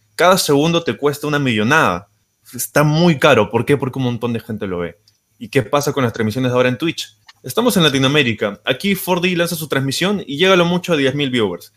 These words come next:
Pero ¿qué pasa en Europa? La Omega League, constante, sesenta mil viewers. Aún así sea la primera partida del torneo.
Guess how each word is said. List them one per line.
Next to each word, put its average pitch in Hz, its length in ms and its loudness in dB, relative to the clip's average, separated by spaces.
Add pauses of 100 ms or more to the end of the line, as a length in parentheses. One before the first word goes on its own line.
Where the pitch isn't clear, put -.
(140)
Pero 131 160 2
¿qué 170 80 2
pasa 180 240 -2
en 160 60 0
Europa? 131 520 0
La 117 140 -2
Omega 143 280 0
League, 127 220 -4 (100)
constante, 127 680 -6 (180)
sesenta 131 380 -2
mil 147 200 0
viewers. 117 440 2
Aún 156 240 0
así 165 160 -2
sea 160 160 0
la 143 160 -2
primera 143 380 0
partida 127 280 0
del 113 120 -2
torneo. 101 420 -6